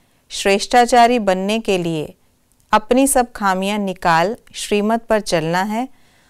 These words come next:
बुद्धि में ज्ञान रत्नों की धारणा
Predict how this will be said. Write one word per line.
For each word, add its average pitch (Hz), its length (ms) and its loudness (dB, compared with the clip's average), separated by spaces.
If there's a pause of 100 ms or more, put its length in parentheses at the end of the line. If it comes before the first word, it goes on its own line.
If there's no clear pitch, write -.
(220)
बुद्धि 226 360 2
में 269 220 4
ज्ञान 214 340 2
रत्नों 214 380 -2
की 226 160 -4
धारणा 175 560 -4